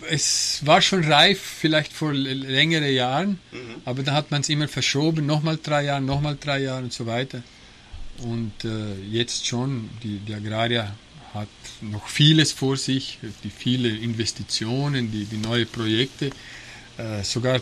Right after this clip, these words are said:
Speaker 1: damals hat man gesagt, jetzt nicht, weil jetzt kommt eine große Einweihung, jetzt kommt ein großes Projekt.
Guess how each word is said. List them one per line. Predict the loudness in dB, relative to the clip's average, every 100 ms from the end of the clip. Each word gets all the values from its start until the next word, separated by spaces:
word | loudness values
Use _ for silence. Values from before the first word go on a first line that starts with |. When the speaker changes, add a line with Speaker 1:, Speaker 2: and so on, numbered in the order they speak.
| 2
Speaker 1:
damals | 2 2
hat | 2 2
man | 2 4
gesagt, | 4 4 0 -14 -4
jetzt | 4 6 6 6
nicht, | 8 8 4 0
weil | 2
jetzt | 2 0
kommt | -2 -2 0
eine | 0 -2
große | 0 0 0 -2 -2
Einweihung, | 0 0 0 0 0
jetzt | -2 -4
kommt | -4 -2
ein | -2
großes | -2 -2 -4 -6
Projekt. | -4 -2 -2